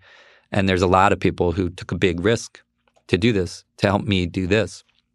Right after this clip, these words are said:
I want 'em to get it back. I don't want other people to be scared to back other creators, whether it's a studio or an independent financier or whatever.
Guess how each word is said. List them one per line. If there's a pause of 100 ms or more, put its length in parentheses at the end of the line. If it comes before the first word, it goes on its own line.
(1040)
I
want
'em
to
get
it
back.
I
don't
want
other
people
to
be
scared
to (400)
back
other
creators,
whether
it's
a
studio
or
an
independent
financier
or
whatever.